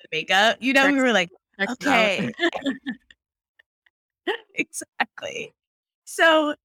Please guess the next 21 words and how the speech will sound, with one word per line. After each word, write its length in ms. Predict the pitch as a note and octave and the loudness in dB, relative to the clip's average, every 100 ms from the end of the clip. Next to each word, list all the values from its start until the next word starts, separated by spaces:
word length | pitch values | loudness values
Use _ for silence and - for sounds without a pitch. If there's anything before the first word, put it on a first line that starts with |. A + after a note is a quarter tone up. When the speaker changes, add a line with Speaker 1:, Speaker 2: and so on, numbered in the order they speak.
| _ _ _ - | _ _ _ -4
Speaker 1:
yeah, 220 | F4 D#4+ | 2 2
so 200 | D#4+ C#4+ | 2 0
I 160 | A#3 B3+ | 2 0
was 180 | C#4+ D4+ | -2 -4
in, 160 | C4+ - | -4 -2
I 140 | G#3+ | -2
was 140 | A3+ A#3+ | -2 -4
in 80 | |
high 160 | A3 G#3 | -2 -2
school 240 | - G3+ | -2 -8
just 160 | G3+ A3 | -6 -6
trying 120 | A#3+ | -4
to 60 | F#3 | -4
figure 240 | F#3+ F#3 | -6 -8
things 200 | F3+ E3+ | -8 -4
out, 160 | F#3+ E3 | 0 0
and 80 | F#3 | 0
I 80 | G3+ | -2
remember, 640 | G#3+ G3 E3+ G3+ G3 E3+ | -2 -4 -4 -4 -2 -2
like, 220 | D#3 D3+ - | -2 -6 -6
I, 180 | F#3+ | -8